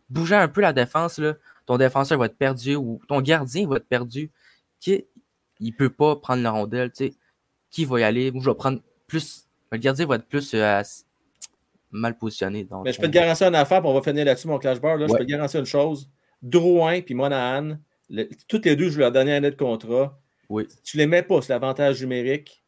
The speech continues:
Speaker 2: ils vont être en beau joueur le vert. Je te dis
Speaker 1: Ben,
Speaker 2: ça de même, là.
Speaker 1: ils peuvent jouer sa deuxième, tu sais, puis ils vont être bien contents pour moi de jouer sa deuxième, mais faut se
Speaker 2: Bien
Speaker 1: dire, c'est une début de
Speaker 2: content.
Speaker 1: saison. À la fin de,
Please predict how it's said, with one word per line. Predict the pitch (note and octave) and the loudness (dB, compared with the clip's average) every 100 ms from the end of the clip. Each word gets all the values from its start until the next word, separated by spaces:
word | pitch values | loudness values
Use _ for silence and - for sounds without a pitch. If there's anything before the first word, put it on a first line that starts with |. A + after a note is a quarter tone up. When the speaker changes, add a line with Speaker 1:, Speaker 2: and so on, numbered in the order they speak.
| - | -12
Speaker 2:
ils | G#2+ | -6
vont | A#2 | -4
être | - | -4
en | A#2+ G#2+ | -6 -4
beau | A#2 | -4
joueur | A2+ A2+ | -2 -2
le | G#2 | 0
vert. | F#2+ - _ | -6 -8 _
Je | _ | _
te | - | -6
dis | A2 | 0
Speaker 1:
Ben, | C3+ | 0
Speaker 2:
ça | D3 | 0
de | C#3 | -2
même, | D#3+ F#3 | -6 -2
là. | E3+ F3+ | -4 -4
Speaker 1:
ils | D3+ | -6
peuvent | C3+ F#3+ F#3 | 0 2 2
jouer | B2 C#3 F3 | 0 0 2
sa | C#3+ A#2 | 4 4
deuxième, | A#2 A#2+ A2+ C3+ D#3 B2 | 4 -2 0 -2 -2 -6
tu | - | -4
sais, | D3 | -4
puis | C3+ | -4
ils | A2+ | -2
vont | A#2 | 0
être | A2+ - - | -2 -4 0
bien | E3 | 0
contents | D#3+ C#3+ B2 D#3+ | 2 -2 0 -2
pour | C#3+ B2 | -2 -6
moi | C3 C#3 | -4 -6
de | C3 | -6
jouer | A#2 | -4
sa | A2+ G2 | 0 0
deuxième, | A2+ A#2+ A#2 D#3+ D3+ _ _ | 0 -2 -2 -6 -6 _ _
mais | A#2+ B2 _ _ _ _ _ | 0 0 _ _ _ _ _
faut | - | -12
se | D3+ B2+ | 0 0
Speaker 2:
Bien | |
Speaker 1:
dire, | A#2 D#3+ | 6 4
c'est | |
une | F3 | 6
début | E3+ D3+ | 4 2
de | C3+ | 4
Speaker 2:
content. | D#3+ | 4
Speaker 1:
saison. | D3 B2 C#3 B2 A2+ _ _ | 4 4 4 2 -4 _ _
À | - | 2
la | B2+ B2 | 4 2
fin | - F3+ F#3+ | 2 -2 0
de, | C#3+ C3 | 0 -2